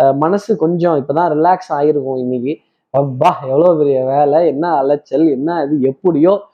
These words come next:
முடிச்சு இடிச்சு மூட்டையை கட்டி பண்டுல போட்டு தூக்கி போட்டாச்சு, அடுத்தது என்னன்னு பாரு" அப்படின்னு சொல்ல வேண்டிய நிலை டெஃபினட்டா உண்டு.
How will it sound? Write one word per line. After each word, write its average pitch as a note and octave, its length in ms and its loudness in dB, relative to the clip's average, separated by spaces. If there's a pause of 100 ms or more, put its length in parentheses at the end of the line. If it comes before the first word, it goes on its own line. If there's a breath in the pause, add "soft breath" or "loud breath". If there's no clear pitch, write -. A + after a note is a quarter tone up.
(180)
முடிச்சு F#3 300 2
இடிச்சு F#3+ 260 2
மூட்டையை G3 360 2
கட்டி E3+ 180 0
பண்டுல E3 440 0
போட்டு F#3 240 0
தூக்கி A3 400 0
போட்டாச்சு, F3 420 0
அடுத்தது F#3+ 640 0
என்னன்னு E3 360 -4
பாரு" D#3 380 0
அப்படின்னு D3+ 320 -4
சொல்ல D3+ 260 -6
வேண்டிய C3+ 280 -8
நிலை C#3 200 -6
டெஃபினட்டா C3+ 480 -10
உண்டு. C3 200 -12